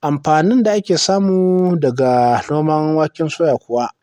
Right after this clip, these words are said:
shakka babu, noman waken soya bisa la'akari da yadda ake da buƙatuwa da shi a kasuwannin duniya zai iya taka rawa sosai domin samar manoma a cikin ƙasashenmu, musamman ƙananan manoma da manyan su ma, kuɗaɗen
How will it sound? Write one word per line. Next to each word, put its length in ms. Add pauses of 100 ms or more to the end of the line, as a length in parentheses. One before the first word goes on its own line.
(100)
shakka 380
babu, 460
noman 340
waken 320
soya 340
bisa 260
la'akari 600
da 100
yadda 600 (140)
ake 260
da 140
buƙatuwa 640
da 80
shi 200
a 100
kasuwannin 560
duniya 420 (240)
zai 160
iya 160
taka 380
rawa 200
sosai 480 (280)
domin 400
samar 520
manoma 480
a 60
cikin 240
ƙasashenmu, 640 (220)
musamman 440
ƙananan 760
manoma 560 (200)
da 100
manyan 360
su 140
ma, 220 (240)
kuɗaɗen 640